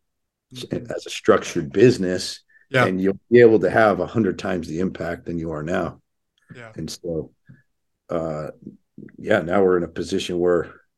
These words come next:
Speaker 2: we've been in business for two years. We have over four hundred fifty men, um, did over s-,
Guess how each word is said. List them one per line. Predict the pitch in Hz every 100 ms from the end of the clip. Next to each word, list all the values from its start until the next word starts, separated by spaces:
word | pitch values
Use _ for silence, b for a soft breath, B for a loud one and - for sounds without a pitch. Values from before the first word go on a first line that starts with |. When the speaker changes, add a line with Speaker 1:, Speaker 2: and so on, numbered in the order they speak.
| _ _ _ _ _ _ _ 85
Speaker 2:
we've | 82
been | 92 87 82 78 - _
in | 87 87
business | 87 87 98 92
for | -
two | 87 98 92
years. | 87 98 104 95
We | 85
have | 87 82
over | 92 87
four | 78 - 95
hundred | 104 95 98
fifty | - 98 104
men, | 92 92 107 117 _ _ _ _ _ _ _ 90
um, | 87 82 82 78 78 _ _ _ _ _ _ _ _ _ _ _ _ _ _ -
did | 92
over | 92 95
s-, | 92 -